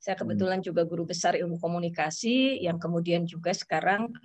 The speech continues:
Speaker 1: eh, saya menjabat sebagai Ketua Ikatan Sarjana Komunikasi Indonesia Provinsi Jawa Barat. Nah, dengan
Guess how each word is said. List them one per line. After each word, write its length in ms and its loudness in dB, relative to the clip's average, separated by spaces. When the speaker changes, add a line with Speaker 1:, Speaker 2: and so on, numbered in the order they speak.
Speaker 1:
eh, 160 0
saya 400 4
menjabat 480 2
sebagai 320 0
Ketua 480 4
Ikatan 400 0
Sarjana 560 0
Komunikasi 880 -2
Indonesia 640 4
Provinsi 480 -6
Jawa 240 -2
Barat. 360 -6
Nah, 160 2
dengan 480 4